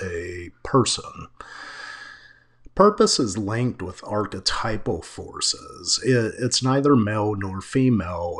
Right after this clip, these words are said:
It's not left or right. It's not up or down, black or white. It's not night and day. In fact, it, it operates in the gray area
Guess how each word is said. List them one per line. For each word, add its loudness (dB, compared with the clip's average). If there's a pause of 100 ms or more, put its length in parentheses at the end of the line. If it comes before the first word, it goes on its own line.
It's -2
not 0
left -4
or -10
right. -2
It's 0
not -2
up -6
or -6
down, -8
black -8
or -12
white. -2
It's -4
not 0
night -8
and -12
day. -6
In -8
fact, 0
it, 0 (100)
it -6
operates 0
in -6
the -14
gray -2
area -10